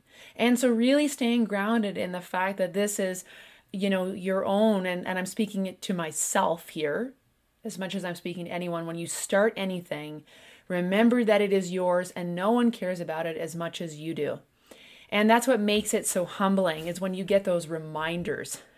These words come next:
<laughs> And, uh, and I'm going through that right now with this journey. And so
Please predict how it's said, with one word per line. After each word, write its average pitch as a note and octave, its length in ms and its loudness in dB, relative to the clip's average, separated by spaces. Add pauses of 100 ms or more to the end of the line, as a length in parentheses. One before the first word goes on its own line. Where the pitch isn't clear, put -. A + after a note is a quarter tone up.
(240)
<laughs> A#3+ 60 -2 (1300)
And, G#3 460 8
uh, G3 300 6 (320)
and A3+ 160 6
I'm A#3 120 6
going G#3 280 4
through A#3 340 0
that D3 320 2
right E3 320 0
now E3 420 0
with E3 300 -2
this E3+ 220 -6
journey. G#3 520 -2
And F3 220 -2
so F3+ 400 4